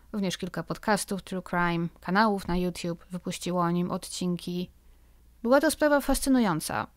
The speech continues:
zwłaszcza dlatego, że nikt chyba nie mógł się zgodzić co do jednej najbardziej prawdopodobnej teorii.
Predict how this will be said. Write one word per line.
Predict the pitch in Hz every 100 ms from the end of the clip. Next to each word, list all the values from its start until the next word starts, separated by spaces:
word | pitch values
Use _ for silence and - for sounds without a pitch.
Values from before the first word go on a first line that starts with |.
| -
zwłaszcza | 233 226 - 269
dlatego, | 254 240 240 247 254
że | 220 226 226 220 220 214 _ _ _ _ -
nikt | 226 277 -
chyba | 339 302
nie | 277
mógł | 269 247
się | - 226 214 - -
zgodzić | 208 208 220 254 262 247
co | 202
do | 202
jednej | 202 220 233 233 214
najbardziej | 196 196 196 190 190
prawdopodobnej | 208 185 185 185 170 170 170 170 165 _
teorii. | - 196 160 - - -